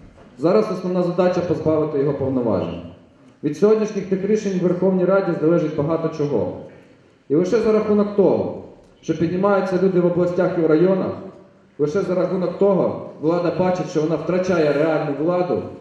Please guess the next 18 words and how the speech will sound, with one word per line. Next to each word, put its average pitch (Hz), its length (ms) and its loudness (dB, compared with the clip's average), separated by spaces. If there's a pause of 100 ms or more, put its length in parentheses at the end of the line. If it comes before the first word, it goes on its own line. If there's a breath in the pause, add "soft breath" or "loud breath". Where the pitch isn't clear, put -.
реальне 165 400 0
керівництво, 156 680 0 (440)
і 151 80 -4
тому 185 220 0
вона 170 180 0
змушена 151 640 -2 (380)
включати 165 560 0 (240)
задню 143 380 0
швидкість. 104 500 -4 (1500 loud breath)
Я 175 140 4
впевнений, 214 460 2
що 196 260 -2 (680)
те, 208 140 4
що 185 160 -4
відбулося 185 540 0
вчора 190 280 0
і 175 80 0
сьогодні, 185 500 2